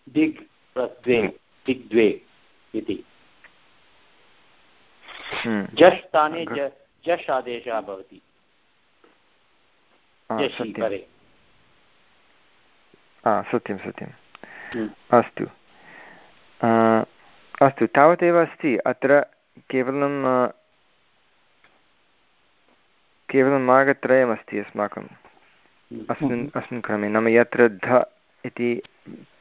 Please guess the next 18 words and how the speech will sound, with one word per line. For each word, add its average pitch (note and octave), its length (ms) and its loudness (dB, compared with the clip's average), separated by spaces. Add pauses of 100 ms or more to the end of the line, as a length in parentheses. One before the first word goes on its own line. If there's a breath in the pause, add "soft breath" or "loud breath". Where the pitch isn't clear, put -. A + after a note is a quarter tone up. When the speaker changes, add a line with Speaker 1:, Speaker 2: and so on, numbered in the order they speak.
(120)
Speaker 2:
परे A#2+ 220 6
अस्ति। A2 460 -6 (1080 loud breath)
तर्हि C#3+ 220 6
इदानीं E3 540 4
किञ्चित् D#3 480 -10
चिन्तनम् D#3+ 640 -2
अपेक्षितमस्ति C3+ 1120 -4
यत्, C3 460 2 (580 loud breath)
यत्र D3+ 280 4
सकारादिपतेः C3+ 1120 2
अस्ति, G#2 500 -10 (120)
यत्र B2+ 280 -4
तकारादि C3 760 0
थकारादिपतेः A#2 1040 0
अस्ति, G#2 540 -12
यत्र A#2+ 260 -8
धकारादिपतेः A#2 1000 0
अस्ति, - 480 -16